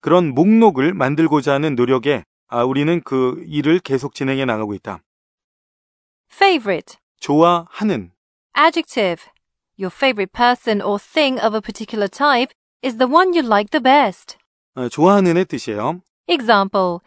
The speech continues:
Speaker 2: his favorite pastimes were hunting and golf.
Speaker 1: 그가 좋아하는, 아, 이런 취미는 이런 헌팅이나 골프입니다.
Speaker 2: Noun, the person or thing that you like best.
Speaker 1: 당신이 가장 좋아하는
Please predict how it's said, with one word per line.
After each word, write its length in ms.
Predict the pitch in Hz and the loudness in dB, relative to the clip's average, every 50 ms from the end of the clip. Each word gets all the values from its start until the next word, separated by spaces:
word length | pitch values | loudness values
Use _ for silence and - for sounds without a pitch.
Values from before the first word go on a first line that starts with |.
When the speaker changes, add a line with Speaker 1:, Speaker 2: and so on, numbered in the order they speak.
| _ _ _ _ | _ _ _ _
Speaker 2:
his 140 | 240 208 - | -14 -14 -6
favorite 400 | - - 320 320 285 320 269 - | -2 0 0 0 0 -2 -4 -4
pastimes 800 | - 269 262 254 247 - - - 269 254 254 247 277 320 - - - | 0 0 2 2 0 -2 -4 0 2 2 2 2 0 -2 -4 -2 0
were 160 | 247 247 240 | 2 2 2
hunting 640 | - - 311 311 294 - - 302 294 311 339 320 - | 4 2 2 2 0 -2 -4 -2 -2 -2 -2 -2 0
and 300 | 269 285 320 339 330 247 | 0 2 2 0 -2 -2
golf. 540 | - 233 247 254 233 190 180 180 175 - - | 0 2 4 4 4 2 0 -2 -6 -8 -8
Speaker 1:
그가 240 | - 156 190 214 214 | -2 2 2 2 2
좋아하는, 640 | - - 151 165 185 185 180 185 196 226 226 220 226 | 2 2 4 4 4 4 4 2 2 0 0 -2 -4
아, 100 | - 143 | -6 -6
이런 300 | 139 139 139 156 156 151 | -4 -2 0 0 -2 -2
취미는 600 | - - - 233 220 208 170 143 156 185 151 107 92 _ _ _ _ | -4 -6 -4 0 0 0 2 0 0 -2 -2 -4 -6 _ _ _ _
이런 240 | - 135 131 147 151 | -6 -4 -2 -2 -2
헌팅이나 800 | 127 120 185 185 180 - - 190 180 160 143 135 151 175 190 190 170 - | -2 -2 -2 -2 -4 -4 -6 -4 -4 -4 -2 -2 -4 -4 -6 -8 -8 -4
골프입니다. 680 | 127 123 135 131 - - 156 147 131 107 107 92 87 90 _ _ _ _ _ - | -2 -2 -2 -2 -4 -8 -8 -8 -6 -6 -8 -10 -12 -14 _ _ _ _ _ -8
Speaker 2:
Noun, 580 | 220 233 277 311 302 262 214 185 175 170 170 170 _ _ _ _ | -4 0 2 2 2 2 2 0 -2 -4 -8 -12 _ _ _ _
the 100 | - 202 | -12 -6
person 560 | - 247 233 220 220 - - 233 214 214 247 | 0 2 2 4 2 2 -2 -2 0 0 0
or 220 | - - 226 214 214 | 0 -2 -2 -2 -4
thing 460 | - - - 302 269 220 220 233 208 | -6 -4 -2 0 0 0 0 -2 0
that 280 | 202 180 170 - - 233 | -2 -2 -2 -2 -6 -6
you 80 | 208 | -2
like 320 | 214 233 277 302 277 - - | 0 2 2 2 0 -2 0
best. 500 | 247 285 320 285 196 165 - - - - | 2 4 4 4 2 -2 -6 -14 -10 -6
Speaker 1:
당신이 380 | - 151 147 - 180 202 196 | -6 -4 -4 -2 -2 -2 -2
가장 380 | - - 139 131 165 180 180 175 | -2 -4 -4 0 0 2 2 2
좋아하는 320 | 160 170 165 165 180 190 | 2 0 0 0 -2 -4